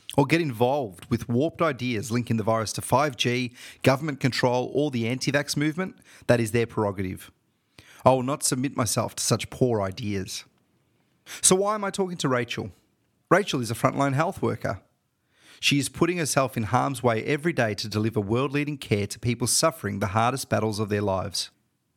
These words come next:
She does this knowing that she could get sick at hospital, but even more importantly, she has made the selfless decision to change her entire life to ensure she does not infect any of the vulnerable people she works with.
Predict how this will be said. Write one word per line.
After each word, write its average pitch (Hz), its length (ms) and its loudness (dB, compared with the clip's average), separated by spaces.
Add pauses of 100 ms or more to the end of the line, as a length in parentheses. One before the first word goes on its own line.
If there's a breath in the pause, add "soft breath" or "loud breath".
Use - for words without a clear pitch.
(220)
She - 140 4
does 190 180 2
this 139 220 -2
knowing 135 280 0
that 107 120 -4
she - 160 0
could 151 160 -4
get 135 140 0
sick 151 220 0
at 151 60 0
hospital, 139 480 -2 (500 loud breath)
but 143 120 4
even 143 240 0
more 139 240 -2
importantly, 202 640 -2 (180 loud breath)
she - 200 2
has 113 120 0
made 120 200 0
the 110 60 -2
selfless 156 520 0
decision 120 480 0
to 113 100 -4
change 123 320 2
her 120 120 0
entire 135 420 2
life 107 320 -2
to - 100 -4
ensure 110 500 0
she - 160 -4
does 104 160 -2
not 120 140 2
infect 131 480 -4
any 139 220 2
of 110 100 -4
the 98 60 -10
vulnerable 151 440 0
people 127 320 -2
she 135 140 -2
works 151 320 -2
with. - 300 -4